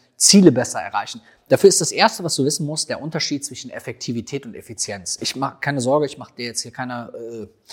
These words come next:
Vorlesung von der Universität, sondern mir geht's darum, dass du das verstehst. Also,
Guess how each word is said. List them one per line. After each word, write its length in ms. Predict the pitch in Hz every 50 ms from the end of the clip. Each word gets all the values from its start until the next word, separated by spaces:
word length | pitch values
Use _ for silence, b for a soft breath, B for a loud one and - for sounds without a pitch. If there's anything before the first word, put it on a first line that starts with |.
| B B B B
Vorlesung 600 | B - - 175 131 147 156 151 147 147 139 139 127
von 140 | - 123
der 80 | 247 240
Universität, 720 | - 131 117 110 107 101 101 - - 131 139 165 165 - _ _ _ _ _ _ _ _ _ - - _ _ _ - - -
sondern 240 | 117 117 127 131 127
mir 80 | 123
geht's 220 | 110 127 - - -
darum, 320 | 117 120 127 123 131 127
dass 160 | 113 120 -
du 60 | -
das 160 | - 113 - -
verstehst. 500 | 107 - - - 98 87 - - - _
Also, 300 | - 117 113 98 98